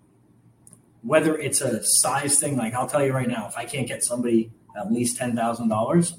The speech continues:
I'm not the one to work with them, okay? And personally,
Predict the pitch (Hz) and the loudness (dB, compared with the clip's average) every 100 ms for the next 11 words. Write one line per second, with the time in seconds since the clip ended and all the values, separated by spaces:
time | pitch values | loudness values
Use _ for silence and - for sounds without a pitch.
0 | - 135 143 139 - 117 117 117 110 107 | -6 0 2 0 -2 -2 0 2 0 -2
1 | - _ _ _ _ _ _ _ _ - | -6 _ _ _ _ _ _ _ _ -4
2 | 110 110 110 92 87 - _ _ _ _ | 0 0 -2 -10 -10 -18 _ _ _ _
3 | _ - - 107 - - - 131 127 - | _ -16 -6 -4 -4 -10 -8 -4 -4 -2
4 | - 165 170 165 160 | 4 4 6 2 0